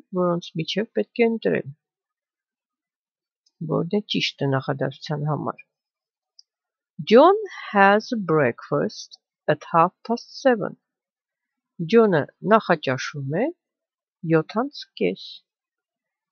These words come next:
Քանի որ Ջոնը երրորդ դեմք եզակի է, have-ը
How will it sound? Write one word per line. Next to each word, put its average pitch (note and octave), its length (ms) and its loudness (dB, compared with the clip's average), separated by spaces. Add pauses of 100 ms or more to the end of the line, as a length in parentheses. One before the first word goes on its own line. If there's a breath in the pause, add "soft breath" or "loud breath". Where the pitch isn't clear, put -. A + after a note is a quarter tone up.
(120)
Քանի F3 280 2
որ D#3 140 2 (120)
Ջոնը F3 340 2 (840)
երրորդ E3+ 340 4
դեմք C#3+ 320 -2
եզակի C3+ 560 -4 (140)
է, B3 40 0 (1000)
have-ը G3 320 2